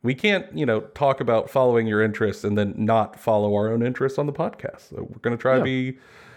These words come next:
Speaker 1: a little more upfront about it. And I'm real excited to talk about 'em 'cause, God, do I have thoughts. Uh,
Speaker 2: Yeah,
Speaker 1: this,
Speaker 2: and, uh,
Speaker 1: this lore book, it gave me some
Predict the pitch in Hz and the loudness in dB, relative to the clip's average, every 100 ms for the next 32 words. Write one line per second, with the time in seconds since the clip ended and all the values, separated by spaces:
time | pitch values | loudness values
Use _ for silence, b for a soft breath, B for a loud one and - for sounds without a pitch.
0 | B B B 190 247 247 254 277 285 180 | B B B 0 2 2 2 2 2 0
1 | 214 - _ - _ 117 123 127 139 165 | -2 -8 _ -20 _ 0 0 0 2 2
2 | 127 110 120 101 92 98 104 92 101 95 | 2 2 0 0 -2 -2 -2 -2 -2 -2
3 | 90 104 104 - 117 104 101 101 95 101 | -4 -8 -6 0 2 2 0 -2 0 -2
4 | - 101 95 - - _ b b b b | 0 -2 -2 -6 -20 _ b b b b
5 | b b 104 104 139 151 135 139 127 82 | b b -2 4 4 4 2 2 2 -4
6 | _ _ _ _ _ 117 117 - 147 156 | _ _ _ _ _ -10 -10 -2 2 2
7 | 117 110 - 101 123 117 113 101 - 104 | 4 0 -2 -2 0 0 0 -2 -2 -4
8 | 95 | -6